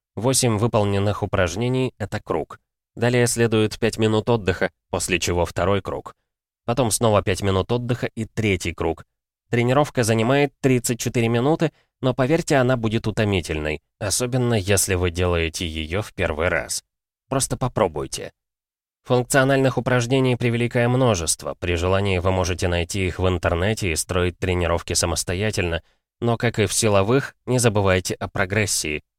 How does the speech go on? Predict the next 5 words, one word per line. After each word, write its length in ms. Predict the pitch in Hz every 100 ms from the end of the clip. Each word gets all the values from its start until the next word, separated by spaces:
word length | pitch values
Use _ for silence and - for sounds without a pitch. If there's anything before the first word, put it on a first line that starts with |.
| -
Только 280 | 120 123 123
так 280 | 117 95
можно 360 | 95 101 104 117
добиваться 560 | 107 87 78 73 - 80
результатов. 720 | 80 82 80 73 78 73